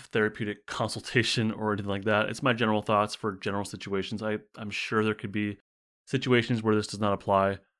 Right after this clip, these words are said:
Fine. These are my general thoughts. And I, I think this is interesting. I think this is a, this, this topic, or what she wrote to me, kind of spurred me to go in a different direction. So I'm gonna answer her question, but I'm also gonna take this in a different direction.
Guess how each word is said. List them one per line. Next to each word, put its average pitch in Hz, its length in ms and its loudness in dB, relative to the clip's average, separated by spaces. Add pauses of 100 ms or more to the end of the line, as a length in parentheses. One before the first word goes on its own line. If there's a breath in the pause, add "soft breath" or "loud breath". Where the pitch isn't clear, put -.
(360)
Fine. 104 360 0 (320)
These 120 140 -4
are - 20 -6
my 110 140 2
general 104 340 -2
thoughts. 101 500 2 (160)
And 123 100 0
I, 127 120 2 (120)
I 147 120 -2
think 175 180 0
this 185 160 -2
is 156 60 -4
interesting. 135 300 0
I 104 40 2
think 117 220 -2
this 117 100 -8
is 120 100 -4
a, 113 100 4
this, 107 480 -4
this 113 120 -4
topic, 127 520 0 (120)
or 113 80 -4
what 117 80 0
she - 120 -2
wrote 127 220 2
to 120 80 -2
me, 101 300 0 (680)
kind 127 200 2
of 113 80 2
spurred 117 340 4
me 113 100 2
to 110 60 2
go 107 160 4
in 104 60 4
a 98 40 2
different 101 300 -4
direction. 98 380 0
So 113 120 -4
I'm 117 60 0
gonna 131 140 -2
answer 113 220 -4
her 104 100 -4
question, 101 340 -4
but 101 80 -4
I'm 110 100 0
also 135 200 -2
gonna 117 100 0
take - 240 -8
this 101 140 -6
in 101 80 -8
a - 20 -6
different 95 260 -6
direction. 95 460 -2